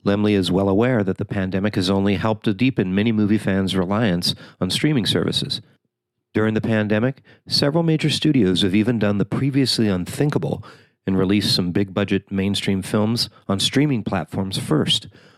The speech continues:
or concurrent with in-theater exhibition,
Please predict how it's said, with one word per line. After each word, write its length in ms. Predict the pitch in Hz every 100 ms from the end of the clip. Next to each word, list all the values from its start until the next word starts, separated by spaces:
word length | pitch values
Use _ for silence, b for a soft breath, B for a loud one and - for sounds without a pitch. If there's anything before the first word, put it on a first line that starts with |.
| _
or 340 | 101 92 110 113 -
concurrent 480 | 101 92 147 135 92
with 240 | 95 95
in-theater 560 | 104 101 - 95 92 87
exhibition, 560 | 87 - 110 107 -